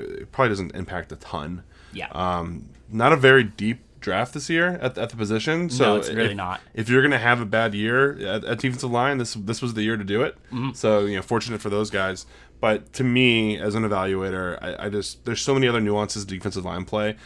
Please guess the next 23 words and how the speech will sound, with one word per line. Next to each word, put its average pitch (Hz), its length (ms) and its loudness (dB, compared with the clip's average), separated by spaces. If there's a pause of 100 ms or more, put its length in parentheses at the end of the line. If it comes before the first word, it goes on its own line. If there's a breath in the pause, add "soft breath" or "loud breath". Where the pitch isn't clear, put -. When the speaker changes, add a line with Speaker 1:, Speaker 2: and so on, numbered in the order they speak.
(180 loud breath)
Speaker 1:
that 98 260 0 (140)
is 110 100 -4
already 104 280 2
a 95 40 -2
barrier 95 400 -2
to - 80 -8
people 98 220 -8
making 98 240 -4
an 92 80 -4
immediate 92 380 -4
impact. 104 460 -2 (200 soft breath)
You 127 140 -4
can 139 80 2
get 127 120 6
those 107 140 0
guys' 101 220 2
strength 92 320 -6
numbers 92 280 -4
up. 90 160 -4
You 104 140 -4
can 107 80 -4
get 101 140 0
their, 95 120 -2